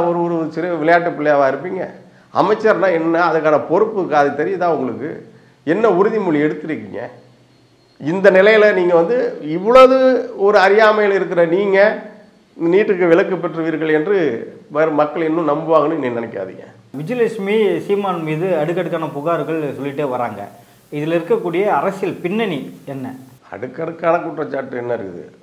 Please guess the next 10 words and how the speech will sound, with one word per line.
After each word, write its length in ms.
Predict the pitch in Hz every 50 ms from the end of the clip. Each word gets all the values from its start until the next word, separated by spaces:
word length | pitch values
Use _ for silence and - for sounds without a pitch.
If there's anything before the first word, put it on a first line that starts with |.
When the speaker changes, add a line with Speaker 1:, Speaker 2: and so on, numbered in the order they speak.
| _ -
Speaker 1:
அடுக்க-, 340 | 98 117 139 139 156 139 127
குற்றச்சாட்டுனா 640 | - 120 113 156 151 143 147 143 131 131 147 151 131
அடுக்கடுக்கான 540 | 127 143 147 156 139 139 139 143 135 156 160
பல்வேறு 420 | 160 - 127 139 147 151 170 165 127
குற்றச்சாட்டுகள் 680 | 139 131 156 147 151 151 143 131 131 123 123 107 113
சொன்னா 160 | 123 127 123
தான் 180 | 120 120 143 135
அது 80 | 127 123
அடுக்கடுக்கான 480 | 117 117 110 123 120 113 117 120 113
குற்றச்சாட்டு. 600 | 107 - 101 - - 98 87 90 87 - - -